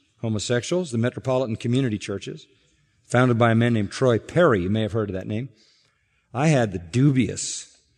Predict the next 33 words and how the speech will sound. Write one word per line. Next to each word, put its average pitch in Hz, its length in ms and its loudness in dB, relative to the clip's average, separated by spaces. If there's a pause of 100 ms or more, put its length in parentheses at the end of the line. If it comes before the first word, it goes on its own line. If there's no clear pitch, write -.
(180)
opportunity 110 560 -2
to 98 160 -8
debate 98 420 0
him 87 380 -2 (460)
on 101 140 -2
an 95 100 -2
occasion. 90 480 -8 (1200)
And 110 280 0
just 139 440 2
to 127 120 0
be 117 160 2
sure, 123 460 4
because 123 320 0
I 113 80 2
know 123 160 4
these 120 160 4
people 120 220 -2
can 113 160 0
be 107 100 2
violent, 113 580 0
I 107 120 -4
took - 520 0 (320)
the - 60 -10
starting 139 800 0 (540)
right 113 520 0
guard 107 640 -2 (960)
from, 113 600 0 (540)
at 113 100 -4
the - 80 -12
time, 120 360 0
the 107 80 0
Los 110 260 0
Angeles 101 480 -2